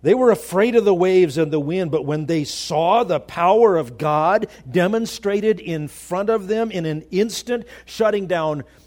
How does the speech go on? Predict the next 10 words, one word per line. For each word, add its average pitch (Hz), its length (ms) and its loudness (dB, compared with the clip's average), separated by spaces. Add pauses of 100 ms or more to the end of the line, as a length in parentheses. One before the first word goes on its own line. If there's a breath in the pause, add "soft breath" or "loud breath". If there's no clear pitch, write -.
thousands 196 840 -2
of 170 160 0
joules 190 640 -2
of 170 160 -2
energy, 214 580 -4
s-, 160 220 -12 (720 soft breath)
churning 262 560 0
up 190 180 -2
that 170 220 -4
sea, 220 640 -8